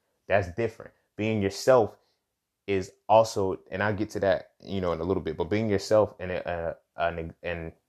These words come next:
extension of that is knowing when and where to turn it on and when and where to turn it off, and when being, knowing when and where you, you're supposed to be maneuvering, you know, according to who you are.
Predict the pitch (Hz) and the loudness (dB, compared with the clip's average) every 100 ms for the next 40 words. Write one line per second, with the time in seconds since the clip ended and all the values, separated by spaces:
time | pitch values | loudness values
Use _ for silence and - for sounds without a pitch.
0 | - 92 - 113 131 104 82 82 82 78 | -14 -12 -6 -6 -4 -4 -4 -2 -2 -4
1 | _ _ _ - 95 90 - 101 95 87 | _ _ _ -6 -2 -2 -2 -2 0 -2
2 | 87 101 92 85 98 90 78 - 90 82 | -2 -2 -2 0 2 2 -2 -10 -8 -4
3 | 85 85 85 - 87 87 80 85 85 - | -2 -2 -4 -10 -6 -6 -4 -2 -4 -6
4 | 85 80 87 85 - _ _ _ 82 82 | -4 2 4 4 0 _ _ _ -8 -4
5 | 95 87 - 87 95 104 98 92 - 101 | -2 -4 -10 -12 -4 -2 0 -2 -4 2
6 | 117 107 90 98 87 92 87 82 90 90 | 2 2 0 -2 0 0 0 -2 -8 -10
7 | - 82 - - 104 - 85 85 78 90 | -14 -14 -10 0 0 0 -8 -8 -6 -2
8 | 101 80 - _ _ _ _ _ 85 82 | -2 -4 -10 _ _ _ _ _ -4 -2
9 | 78 - - 104 85 82 - 85 80 - | -2 -4 -4 0 0 -2 -6 -6 -8 -16
10 | _ _ 110 87 92 110 - | _ _ -6 -2 0 0 -2